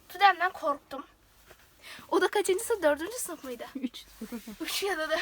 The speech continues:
Speaker 1: <laughs> O, o zamandan beri Tudem'den korkuyorum.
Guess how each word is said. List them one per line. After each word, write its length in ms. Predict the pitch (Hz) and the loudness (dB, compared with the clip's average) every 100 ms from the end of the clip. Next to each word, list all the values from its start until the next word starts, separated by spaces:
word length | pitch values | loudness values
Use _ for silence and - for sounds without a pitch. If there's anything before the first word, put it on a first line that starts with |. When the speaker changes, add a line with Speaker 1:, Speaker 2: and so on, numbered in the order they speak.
| - | -2
Speaker 1:
<laughs> 760 | 339 359 381 - - 494 403 | -4 -4 -8 -10 -14 -14 -10
O, 60 | - - 370 - - | -10 -8 -6 -4 -2
o 80 | 302 | 0
zamandan 500 | 330 339 339 349 359 | 2 2 0 -2 -4
beri 140 | 349 - | -6 -8
Tudem'den 380 | - 311 320 359 | -4 -2 -2 -8
korkuyorum. 640 | 359 294 - 311 262 262 | -8 -10 -10 -12 -10 -10